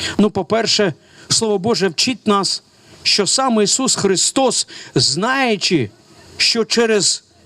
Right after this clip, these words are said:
хвильку, дві, п'ять, десять станеться, Він разом з ними заплакав.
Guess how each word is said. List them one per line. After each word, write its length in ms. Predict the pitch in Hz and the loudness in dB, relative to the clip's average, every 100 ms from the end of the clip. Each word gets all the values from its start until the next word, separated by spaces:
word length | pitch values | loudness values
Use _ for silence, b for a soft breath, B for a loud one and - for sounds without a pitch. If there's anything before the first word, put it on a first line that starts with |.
| - | -20
хвильку, 540 | - - 262 302 - 226 | -4 0 2 0 0 0
дві, 280 | 170 269 226 | 2 2 2
п'ять, 440 | - 262 254 151 | 2 2 0 0
десять 420 | 233 262 - 202 | 0 2 -2 -2
станеться, 800 | - - 262 294 262 220 233 220 b b b b 180 | -2 -2 0 0 0 0 0 0 b b b b 0
Він 180 | 262 | 2
разом 380 | 254 220 233 247 | 2 0 2 2
з 100 | 160 | 2
ними 280 | 220 247 220 | 2 4 4
заплакав. 760 | 160 208 220 214 151 - 98 | 2 -2 0 0 0 -4 -10